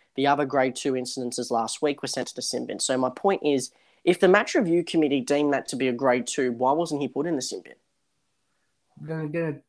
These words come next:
Speaker 2: that comes down to the referee's interpretation on the day.
Speaker 1: It is a different type of tackle, as Annesley went on to note, because there are multiple players involved. It's much more difficult for officials and the bunker to assess those tackles where there are multiple parties involved within the tackle,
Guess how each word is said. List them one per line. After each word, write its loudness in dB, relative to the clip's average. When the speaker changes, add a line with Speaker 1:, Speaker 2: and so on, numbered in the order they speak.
Speaker 2:
that 2
comes -6
down 0
to -14
the -4
referee's -2
interpretation -8
on -6
the -10
day. -2
Speaker 1:
It 8
is 10
a 8
different 8
type 8
of 6
tackle, 6
as 6
Annesley 4
went 2
on 0
to -2
note, 0
because -4
there 0
are -2
multiple 2
players -4
involved. -2
It's -2
much -4
more 2
difficult 0
for 0
officials 0
and 2
the 2
bunker 0
to 4
assess 2
those 4
tackles 2
where 2
there 4
are 4
multiple 0
parties -4
involved 0
within -6
the -8
tackle, -6